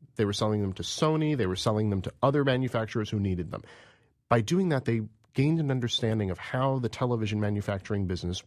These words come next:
worked. Well, then it was not a very big step for them to go from making the panel to making the entire thing.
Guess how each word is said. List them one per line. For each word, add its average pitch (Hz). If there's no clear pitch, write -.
worked. -
Well, 98
then 95
it -
was 98
not 120
a 131
very 117
big 110
step 165
for 127
them 98
to 107
go 110
from 107
making 107
the 92
panel 143
to 151
making 135
the 113
entire 92
thing. -